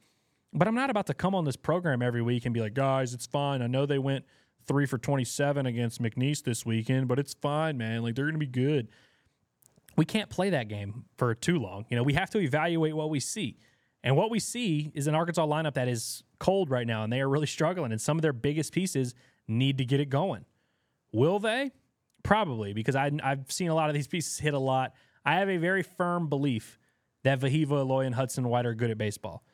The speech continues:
I didn't make it up. Uh, Dave Van Horn did not make it up when he put 'em two and three in the lineup, just like he didn't make it up when Caleb Cali was in the lineup, just like he didn't make it up when Jace Borfin struggled slow to start his sophomore year and ended up being Jace Borfin, like, or Peyton Stovall. I mean, the list goes on.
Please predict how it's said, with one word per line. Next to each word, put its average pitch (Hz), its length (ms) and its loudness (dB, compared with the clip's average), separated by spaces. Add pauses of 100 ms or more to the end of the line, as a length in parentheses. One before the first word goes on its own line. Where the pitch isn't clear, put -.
(300)
I 123 140 4
didn't 175 160 2
make 190 180 2
it 160 100 4
up. 135 320 0 (520)
Uh, 120 160 2
Dave 143 180 4
Van 170 120 0
Horn 190 200 2
did 160 100 0
not 151 140 -2
make 151 220 0
it 147 80 2
up 165 180 0
when 131 100 0
he 131 60 0
put 147 160 0
'em 135 100 0
two 147 200 0
and 127 120 0
three 135 160 2
in 131 60 0
the 123 80 0
lineup, 120 460 -2 (260)
just 139 160 0
like 156 140 -2
he 151 60 2
didn't 160 180 0
make 156 160 0
it 160 60 2
up 156 120 0
when 151 100 -2
Caleb 165 300 -2
Cali 180 300 0
was 120 100 2
in 120 60 2
the 117 80 0
lineup, 113 260 0
just 131 160 -2
like 151 120 2
he 135 60 0
didn't 165 200 0
make 170 180 0
it 165 80 2
up 170 160 0
when 147 220 -2 (420)
Jace 165 220 2
Borfin 170 360 0
struggled 131 440 0
slow 131 260 2
to 123 60 -2
start 131 240 0
his 123 100 -2
sophomore 135 420 0
year 117 120 2
and 117 80 0
ended 117 200 0
up 117 120 0
being 123 180 2
Jace 120 240 0
Borfin, 120 380 -2
like, 107 200 -4 (680)
or 156 100 6
Peyton 190 220 0
Stovall. 175 380 2
I - 20 2
mean, 147 100 0
the 160 100 0
list 143 300 -2
goes 147 260 2
on. 117 380 -2